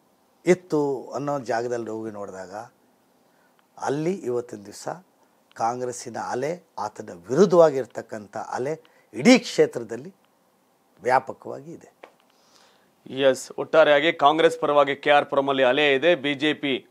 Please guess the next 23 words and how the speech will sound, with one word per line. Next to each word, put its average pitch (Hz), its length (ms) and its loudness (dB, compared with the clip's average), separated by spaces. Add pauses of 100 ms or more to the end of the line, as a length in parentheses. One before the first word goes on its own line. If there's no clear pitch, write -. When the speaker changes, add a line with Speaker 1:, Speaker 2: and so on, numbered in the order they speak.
Speaker 2:
ಅದರಲ್ಲೂ 143 580 2
ಭೈರತಿ 170 580 4 (400)
ಬಸವರಾಜ್ 180 480 8
ವಿರುದ್ಧವಾದಂಥ 147 760 6
ಅಲೆ 143 180 6
ಇದೆ 135 120 2
ಅಂತ 147 120 -2
ಹೇಳ್ತಾ 127 240 -2
ಇದ್ದೀರಿ. 104 320 -6
Speaker 1:
ಎಸ್. - 460 -14 (760)
Speaker 2:
ಆ, 131 240 0
ಮತವಾಗಿ 170 520 4
ಪರಿವರ್ತನೆ 151 440 0
ಆಗತ್ತೆ. 127 460 0 (220)
Speaker 1:
ಹಂಡ್ರೆಡ್ 139 480 -4
ಪರ್ಸೆಂಟ್ 113 340 -12
ಆಗ್ತದೆ. - 640 -12
Speaker 2:
ಎ- 147 120 -2
Speaker 1:
ಇವತ್ತು 165 500 6
ಬದಲಾವಣೆ, 120 880 4
Speaker 2:
ಹ್ಮ್. 113 540 -14 (400)
Speaker 1:
ಚೇಂಜ್. 165 360 2 (340)
Speaker 2:
ಹ್ಮ್. 120 220 -8